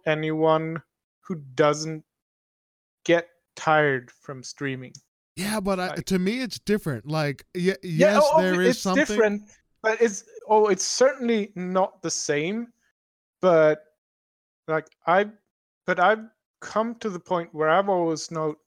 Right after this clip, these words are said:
Speaker 1: almost noted now, like, now, that I actually, because,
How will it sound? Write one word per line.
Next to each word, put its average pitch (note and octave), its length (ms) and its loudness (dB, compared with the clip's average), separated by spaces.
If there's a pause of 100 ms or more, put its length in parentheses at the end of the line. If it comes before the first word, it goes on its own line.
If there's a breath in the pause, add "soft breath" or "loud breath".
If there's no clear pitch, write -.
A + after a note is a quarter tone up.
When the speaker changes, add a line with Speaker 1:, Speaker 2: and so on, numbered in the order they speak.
(100)
Speaker 1:
almost D3+ 400 -8
noted C#3+ 440 -10 (580)
now, D3 580 0 (160)
like, C#3+ 120 -14
now, C#3+ 480 -4 (380 soft breath)
that D#3 140 2
I F#3 140 6
actually, E3+ 500 2
because, C#3+ 480 -4